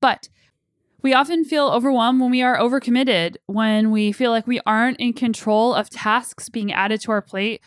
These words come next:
or when we're lacking in autonomy. We feel overwhelmed when we feel rushed.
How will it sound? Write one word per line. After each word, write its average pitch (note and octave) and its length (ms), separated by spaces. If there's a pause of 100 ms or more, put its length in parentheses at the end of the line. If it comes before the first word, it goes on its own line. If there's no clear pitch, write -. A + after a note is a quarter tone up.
(260)
or G#3+ 80
when A3 140
we're G#3 80
lacking G#3 480
in G3+ 140
autonomy. G#3+ 720 (340)
We A#3+ 80
feel C#4 180
overwhelmed A#3+ 560
when A3+ 140
we A3 140
feel F#3+ 220
rushed. B3+ 480